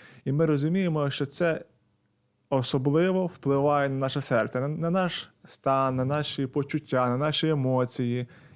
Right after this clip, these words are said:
і також на нашу віру. Тобто, чи продовжуємо ми довіряти Богові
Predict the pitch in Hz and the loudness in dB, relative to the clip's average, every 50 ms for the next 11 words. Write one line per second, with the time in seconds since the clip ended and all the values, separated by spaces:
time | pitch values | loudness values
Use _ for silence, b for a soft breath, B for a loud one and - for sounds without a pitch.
0 | b - 117 - 156 160 156 - 160 147 143 147 131 127 123 120 120 127 127 127 | b -10 -2 0 0 0 2 0 -2 -2 -2 -4 -4 -2 0 0 2 0 0 -2
1 | - - - 123 117 117 131 147 - _ _ _ - 131 117 120 127 131 123 117 | -2 -4 -2 -2 -2 -2 -4 -6 -12 _ _ _ -8 -6 -2 0 2 2 2 2
2 | 110 110 104 - - - _ B B B B B B B B B B B - - | 2 2 0 -2 -4 -8 _ B B B B B B B B B B B -6 -6
3 | 131 120 - 139 123 - 151 - - 151 156 139 165 175 170 156 143 143 139 139 | -6 -2 -2 -2 0 0 -2 -2 0 0 2 2 4 4 4 4 4 4 2 2
4 | 135 131 131 135 143 160 175 180 156 147 139 135 139 135 143 135 131 127 - 131 | 2 2 0 0 0 0 0 0 0 0 0 0 2 2 2 2 0 0 -2 -4
5 | 123 120 135 156 180 180 170 165 160 160 165 160 | -2 0 0 0 2 2 2 0 0 0 -2 -4